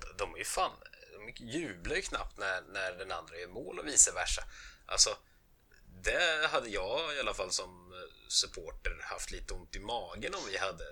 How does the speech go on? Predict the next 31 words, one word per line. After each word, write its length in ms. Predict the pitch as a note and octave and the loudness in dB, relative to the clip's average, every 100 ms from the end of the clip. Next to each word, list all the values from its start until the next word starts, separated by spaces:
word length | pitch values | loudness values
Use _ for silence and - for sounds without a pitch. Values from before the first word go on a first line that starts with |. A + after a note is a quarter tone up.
| - | -12
så 460 | - - - F2+ F2 | 2 6 6 4 -6
i, 40 | F2+ B1+ F#2 F2+ | -10 -12 -12 -12
i 40 | F2+ | -6
vårt 300 | D3+ F#3+ - | -2 0 0
lag. 160 | F#2 | 0
Det 60 | C3 | 0
upplever 280 | E3 A2+ G#2 | -2 -2 0
jag 60 | |
absolut 420 | F#2 - - - A2+ | 2 2 0 -6 -8
inte, 180 | - | -8
och 60 | - | -4
det 100 | B2 | 0
ser 120 | - | 2
jag 100 | A2+ | 4
som 100 | - | 2
väldigt 240 | G2 - - | 0 -8 -10
positivt. 500 | F#2 - - C3+ - | -4 -4 -4 -6 -2
Sen 180 | - A2 | 0 4
säger 160 | - G2 | 2 2
jag 40 | |
inte 100 | F#2 | -4
att 100 | - | -6
Mané 280 | F2+ F2+ E2+ | -10 -10 2
och 60 | |
Salah 340 | - F#2 E2 E2 | 4 4 0 -2
hatar 300 | G2 E2+ - | -2 -2 -2
varandra 260 | A2+ F2 D#2+ | -2 -4 -4
som 140 | - F#2+ | -4 -4
människor, 400 | F2 E2 B2 G2 | -8 -6 -6 -6
men, 120 | |
eh, 60 | - | -10